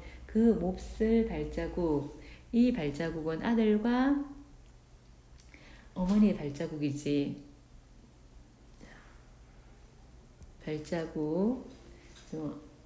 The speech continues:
아들을 떠올리게 하는 소재고요. 아들을 떠올리게 하는 소재고,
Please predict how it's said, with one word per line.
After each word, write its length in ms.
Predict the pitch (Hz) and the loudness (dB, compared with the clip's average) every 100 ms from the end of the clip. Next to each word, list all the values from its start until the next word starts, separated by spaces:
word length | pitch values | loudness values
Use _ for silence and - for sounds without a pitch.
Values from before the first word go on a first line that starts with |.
| - - - - 196 | -20 -20 -20 -14 -2
아들을 680 | 214 202 208 262 302 302 | 0 2 4 4 2 0
떠올리게 440 | - 190 190 170 165 | -2 0 0 -2 -4
하는 240 | 160 196 | -2 0
소재고요. 840 | 208 175 165 175 160 147 147 147 180 | 0 -4 -2 -2 -2 -2 -2 -4 -6
아들을 800 | 180 165 165 160 190 233 277 277 - - - - - - - - - - - - - - - - - - - - - - - - - - - | -8 -6 -6 -2 2 4 2 0 -6 -14 -18 -20 -20 -20 -20 -18 -18 -18 -20 -20 -20 -20 -20 -20 -20 -20 -20 -20 -20 -20 -20 -20 -20 -20 -20
떠올리게 1160 | - 185 180 185 175 170 - 180 185 208 254 254 - - - - - - - - - - - - - - - - - | -6 -4 -2 -2 -2 -4 -4 -2 0 2 0 -2 -10 -20 -20 -20 -20 -20 -20 -20 -20 -20 -20 -20 -18 -16 -16 -20 -8
하는 640 | 185 180 190 226 262 262 - - - - - - - - - - - - | -6 -2 2 2 2 -2 -10 -18 -20 -20 -20 -20 -20 -20 -20 -20 -20 -10
소재고, 1000 | 185 180 180 180 160 170 196 240 262 - | -6 -4 -4 -4 -2 0 2 2 2 -4